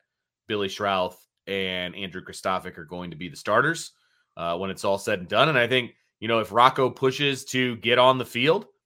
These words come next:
then, then he, maybe he gets into a rotation, for example.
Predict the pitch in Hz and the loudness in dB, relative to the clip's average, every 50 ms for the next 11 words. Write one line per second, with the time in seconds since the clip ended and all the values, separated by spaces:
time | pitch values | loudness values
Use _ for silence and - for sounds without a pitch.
0 | _ _ _ _ 120 135 160 165 165 151 - 135 156 160 151 151 151 147 156 160 | _ _ _ _ -2 0 0 0 -2 -2 0 2 4 4 4 2 2 2 2 2
1 | 156 151 165 151 165 160 156 - 165 160 156 151 147 156 151 151 - - 147 - | 2 0 0 0 0 -2 -2 0 4 6 6 6 6 6 2 4 4 2 2 2
2 | - - 98 78 71 - _ _ _ _ - 120 110 101 98 - 110 101 92 82 | 0 -4 -8 -10 -10 -14 _ _ _ _ -4 -4 -4 -2 -4 -4 -4 -4 -4 -6
3 | - 80 69 - | -8 -10 -12 -12